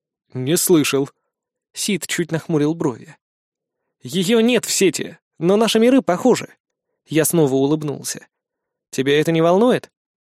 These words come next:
что я занял место другого человека?» «А с чего бы?» Приятель пожал плечами. «Я сказал, что невозможно, потому что боги так обычно не делают.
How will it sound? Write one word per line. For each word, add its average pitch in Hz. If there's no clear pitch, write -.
что -
я 147
занял 143
место 151
другого 139
человека?» 151
«А 156
с -
чего 240
бы?» -
Приятель 139
пожал 131
плечами. 135
«Я 165
сказал, 208
что -
невозможно, 208
потому 175
что 175
боги 202
так 143
обычно 175
не 202
делают. 185